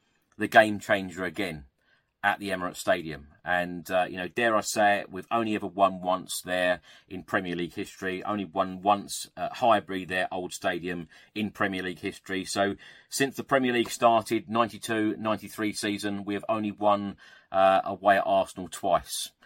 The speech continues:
in Premier League history. That is not good enough, and I hope that Ange Postecoglou goes to the Emirates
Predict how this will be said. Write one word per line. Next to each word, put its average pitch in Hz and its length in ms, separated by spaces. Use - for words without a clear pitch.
in 90 160
Premier 87 300
League 82 160
history. 87 360
That 76 140
is 90 100
not 117 220
good 104 160
enough, 98 480
and 92 380
I 92 80
hope 92 260
that - 180
Ange 95 160
Postecoglou 87 760
goes 113 280
to 87 60
the 90 120
Emirates 90 520